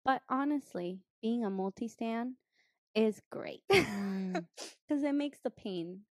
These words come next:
Speaker 1: a little less.
Speaker 2: Yeah. Then for Stray Kids, which was at the time, I think, kind of our second group, things are pretty much the same. We got to see them this year. We saw them in
Speaker 1: We did.
Speaker 2: March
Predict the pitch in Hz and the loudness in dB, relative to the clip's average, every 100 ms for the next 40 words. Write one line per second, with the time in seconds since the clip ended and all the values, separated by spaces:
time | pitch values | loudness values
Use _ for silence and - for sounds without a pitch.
0 | _ 247 262 277 208 180 - - _ _ | _ -6 -2 -2 -4 -10 -16 -20 _ _
1 | 185 185 180 175 _ _ 214 202 202 196 | -6 -4 -4 -8 _ _ -4 0 2 0
2 | 196 - - 208 202 196 196 190 - 226 | -2 -8 -4 2 4 6 2 -2 0 0
3 | 233 269 254 208 202 196 196 185 180 196 | 2 0 0 -2 0 0 0 -4 -4 -2
4 | 202 202 - 190 190 190 190 180 - 185 | 0 -2 -2 -4 0 0 2 0 0 -6
5 | 185 202 226 247 - _ _ _ _ _ | -4 -2 0 0 -2 _ _ _ _ _
6 | - 202 208 208 208 202 190 185 190 208 | -4 -2 2 0 0 -2 -2 -2 -4 -2
7 | 214 196 185 185 165 208 214 220 220 233 | 0 2 0 -2 -2 0 0 0 -2 0
8 | 233 196 - 185 185 175 175 180 220 240 | 0 0 0 0 0 0 0 2 0 -2
9 | - | -12